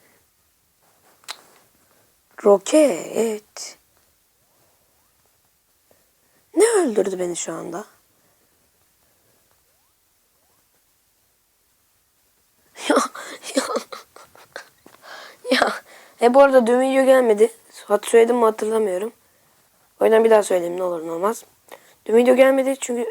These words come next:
Angry Birds Go, Go videosu çektim. E, hatta şu anda, e, ya, bayağı ilerideyim yani, öyle söyleyeyim. O beyazlı yumurtlayan kuşu aldım. Neyse sinirlenmeyelim.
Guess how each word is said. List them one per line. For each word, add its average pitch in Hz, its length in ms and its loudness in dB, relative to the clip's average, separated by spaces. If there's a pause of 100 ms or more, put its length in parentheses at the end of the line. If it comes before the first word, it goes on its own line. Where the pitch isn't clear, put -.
Angry 233 340 2
Birds 220 240 2
Go, 214 360 2
Go 214 260 6
videosu 196 320 0
çektim. 254 400 -4 (920)
E, 185 100 -8
hatta 226 400 2
şu 240 180 -2
anda, 247 400 0 (1000)
e, 190 60 0 (1120)
ya, 214 320 6
bayağı 226 340 6
ilerideyim 180 400 -2
yani, 180 240 -6
öyle 202 140 -4
söyleyeyim. 202 420 0 (640)
O 202 140 0
beyazlı 233 420 6
yumurtlayan 247 520 4
kuşu 240 300 -4
aldım. 233 340 0 (4000)
Neyse 196 200 2
sinirlenmeyelim. 214 680 -2